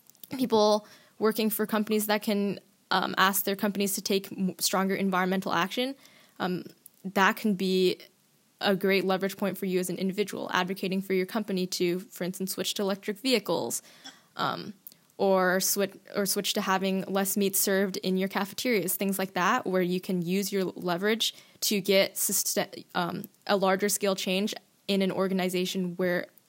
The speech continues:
of which you are a part and that you can influence. I think that's something where you can have, um,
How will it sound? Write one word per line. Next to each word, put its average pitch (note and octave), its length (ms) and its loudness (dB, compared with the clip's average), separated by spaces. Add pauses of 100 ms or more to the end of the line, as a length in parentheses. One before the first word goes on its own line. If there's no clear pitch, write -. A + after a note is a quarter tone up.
(120)
of F#3+ 140 0
which F#3+ 200 -2
you G3 100 0
are E3+ 60 -2
a F3 60 -6
part F3 300 0
and F#3+ 140 -2
that E3 80 -6
you F3 120 -6
can F3+ 120 -8
influence. - 500 -6 (460)
I G3+ 80 2
think F#3+ 460 -4 (720)
that's G#3 260 2
something A#3 300 2
where G#3 80 2
you G3 160 0
can F#3+ 320 -2
have, F3+ 480 0 (380)
um, G3+ 300 -4